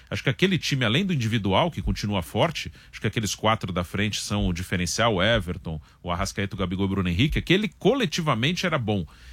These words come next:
Esse aí não é que é ruim coletivamente e, e o do ano passado, ele é normal coletivamente.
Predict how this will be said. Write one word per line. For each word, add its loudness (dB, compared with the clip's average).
Esse 0
aí 2
não 0
é 4
que -2
é 6
ruim 6
coletivamente -2
e, -2
e 0
o 2
do 2
ano 4
passado, 0
ele 0
é 6
normal 2
coletivamente. -2